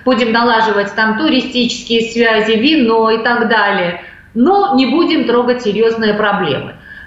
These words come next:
И действительно, грузинская сторона практически никакой головной боли России не создавала. Вот передвигалась, например, граница, да,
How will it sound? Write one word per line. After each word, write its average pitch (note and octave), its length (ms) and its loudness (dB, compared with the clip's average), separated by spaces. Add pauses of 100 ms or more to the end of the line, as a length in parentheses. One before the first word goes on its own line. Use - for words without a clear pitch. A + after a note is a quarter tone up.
(100)
И C4 380 2
действительно, D4 500 0
грузинская D4 520 0
сторона D4 520 0
практически E4 560 -2
никакой D#4 600 0
головной D4 480 0
боли C4 220 2
России A#3+ 380 -2
не A#3 120 2
создавала. A#3 600 0
Вот F3 220 -4
передвигалась, B3+ 640 0
например, G#3 480 0
граница, G3+ 600 -2
да, F4+ 200 2